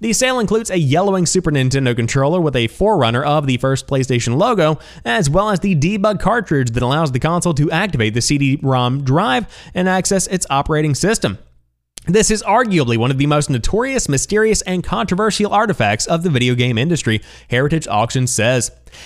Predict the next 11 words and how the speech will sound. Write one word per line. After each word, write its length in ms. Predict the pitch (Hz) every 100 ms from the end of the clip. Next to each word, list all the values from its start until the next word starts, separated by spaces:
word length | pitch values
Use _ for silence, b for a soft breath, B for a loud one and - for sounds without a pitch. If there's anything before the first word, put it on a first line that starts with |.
| B B
In 140 | 254
announcing 420 | 254 254 254 220
the 140 | 208 190
auction 360 | 190 - 170
in 300 | 131 123 117
December, 460 | 110 107 120 113 156
Heritage's 520 | 147 143 135 127 120
consignment 480 | - 123 - 196 202
director 320 | 143 143 139
Valerie 400 | 123 110 147 147
McLecky 560 | 123 107 208 247 151 113